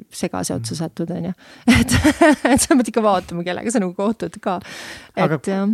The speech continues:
Speaker 2: aga lähme siis tagasi sinna, et, et nüüd, äh, see teraapia ei toiminud
Speaker 1: Mhm.
Speaker 2: ja nüüd sa tõesti tundsid, et, et noh, kõik on proovitud. Mis siis edasi sai?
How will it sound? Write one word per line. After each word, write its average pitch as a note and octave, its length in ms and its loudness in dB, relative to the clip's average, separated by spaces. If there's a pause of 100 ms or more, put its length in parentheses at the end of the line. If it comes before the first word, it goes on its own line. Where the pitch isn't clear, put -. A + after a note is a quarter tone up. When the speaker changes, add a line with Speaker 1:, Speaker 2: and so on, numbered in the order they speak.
(140)
Speaker 2:
aga E3+ 220 2
lähme A3+ 180 4
siis D3+ 160 -4
tagasi G3 380 0
sinna, D#3+ 180 2
et, - 80 -10
et C3+ 160 -6
nüüd, - 400 0
äh, B2 1120 -2
see C#3 320 -2
teraapia F#3 480 2
ei - 60 -8
toiminud D3 640 2 (180)
Speaker 1:
Mhm. C#4 220 -6 (100)
Speaker 2:
ja C#3 240 0
nüüd F3+ 240 4
sa D3 80 -2
tõesti D3 400 0
tundsid, C#3 400 -2
et, A#2+ 160 -4 (160)
et B2 160 -8
noh, C3+ 240 -4
kõik D#3+ 320 0
on A#2+ 80 -6
proovitud. B2+ 600 -4 (260)
Mis F3+ 160 2
siis C#3 160 -4
edasi A#2 320 -4
sai? B2 220 -4